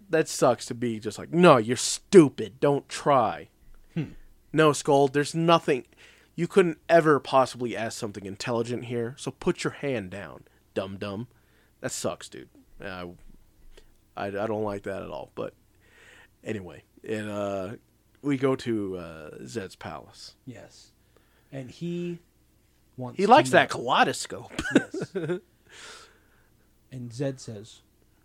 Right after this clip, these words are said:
Speaker 2: "When is a ranger not a ranger? When his image is scattered to bits? And a ranger is danger when his time is on the"
Speaker 1: Or his memory's on the
Speaker 2: And then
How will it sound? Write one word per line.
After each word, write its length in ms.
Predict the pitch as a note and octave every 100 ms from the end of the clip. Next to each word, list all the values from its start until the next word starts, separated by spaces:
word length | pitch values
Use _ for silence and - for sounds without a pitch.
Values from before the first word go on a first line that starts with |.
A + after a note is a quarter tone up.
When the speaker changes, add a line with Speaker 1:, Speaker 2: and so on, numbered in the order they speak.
| _ _ -
Speaker 2:
"When 180 | G3+
is 120 | F3+ C#3
a 80 |
ranger 640 | A2+ A#2 A2+ A2 A#2+ A#2+ C#3+ _ _ _ -
not 180 | A#2+
a 60 | A#2
ranger? 520 | A2 A2+ A2 B2 C3 A#2
When 100 | A#2+
his 160 | A2 -
image 360 | C3+ C#3 C3+ C3+
is 120 | A#2
scattered 400 | - C#3 B2 A#2
to 80 | A#2+
bits? 560 | A#2 C3 - - - _ _ _ _ _
And 100 | C3+
a 40 | A#2+
ranger 400 | C3+ C3+ B2 B2+
is 200 | A2+ G#2+
danger 600 | C3 C#3 C3 C3+ D3 D#3
when 260 | - A2 A#2+
his 160 | G#2+
time 320 | - C#3 C#3 C3+
is 140 | A2
on 220 | C3 C3
the" 300 | A#2 G#2+ G2+ - _ _ _ _ _ _
Speaker 1:
Or 120 | D#3+ C3+
his 120 | A#2+
memory's 440 | D#3+ E3 D3 B2
on 220 | A#2+ G#2+ G2+
the 240 | G#2 C3 _ _ -
Speaker 2:
And 200 | D#3 D#3
then 400 | C#3 B2 A2+